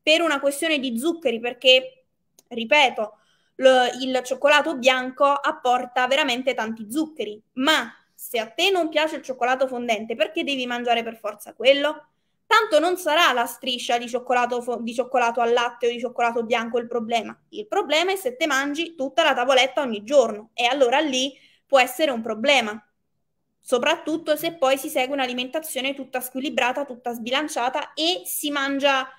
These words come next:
tantissimo a dismisura. Eh, preferisco al latte con la nocciola, è vero che schifo.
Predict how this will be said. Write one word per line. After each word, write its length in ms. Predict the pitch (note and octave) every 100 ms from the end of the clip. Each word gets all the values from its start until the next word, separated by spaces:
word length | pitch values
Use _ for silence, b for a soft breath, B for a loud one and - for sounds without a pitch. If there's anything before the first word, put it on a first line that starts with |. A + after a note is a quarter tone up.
| B B _ _ _ -
tantissimo 1080 | C4 B3+ B3+ F#4+ F4 - A#3+ A3+ G#3+ A3+ -
a 140 | C4
dismisura. 920 | A#3 C#4 C#4 C4 A#3+ F4 D#4 A3 A3 - _ _ _ _ _ _ _ _ _ _ _ _ - - _ _ _ _ _ _ _ _ _ _ _ _ - _ _ b b b b b b b b b _ _ _ _
Eh, 460 | C#4 C4 C4 B3+ C4 B B B _
preferisco 560 | C4+ C4+ E4 F#4 - C4+
al 100 | C4+
latte 260 | E4+ D#4+
con 120 | A#3+
la 60 | A#3
nocciola, 680 | G#3 A3+ - - - - -
è 160 | C4
vero 440 | B3 D#4 E4+ E4 D#4
che 120 | -
schifo. 580 | - - A#3 - B